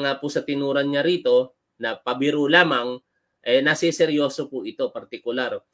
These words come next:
ng ating mga kasamahan na naniniwala po sa ating mahal na Pangulo. Marami ang nagtatampo sa naging pahayag na ito ni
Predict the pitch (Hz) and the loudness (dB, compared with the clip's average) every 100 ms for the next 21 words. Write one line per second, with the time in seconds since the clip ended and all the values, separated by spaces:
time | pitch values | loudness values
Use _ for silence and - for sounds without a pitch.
0 | _ _ 120 120 123 127 123 120 117 110 | _ _ -8 -6 -6 -6 -8 -8 -8 -8
1 | 110 107 _ - - 131 135 123 127 131 | -10 -14 _ -20 -12 -6 -4 -2 -2 -2
2 | 131 117 113 117 113 110 110 110 104 107 | -2 -4 -6 -8 -8 -6 -6 -6 -8 -10
3 | 107 - 101 101 101 98 95 92 90 92 | -16 -12 -12 -12 -14 -14 -14 -16 -14 -16
4 | 92 92 92 - 120 170 196 190 170 160 | -14 -14 -14 -6 2 2 4 2 2 -2
5 | 147 147 143 156 151 127 127 117 117 117 | -2 -4 -4 -6 -4 -4 -4 -6 -8 -10
6 | - 107 113 113 110 101 - 95 95 _ | -14 -10 -6 -6 -8 -12 -8 -8 -8 _
7 | _ _ _ 117 120 117 110 107 | _ _ _ -8 -4 -4 -6 -8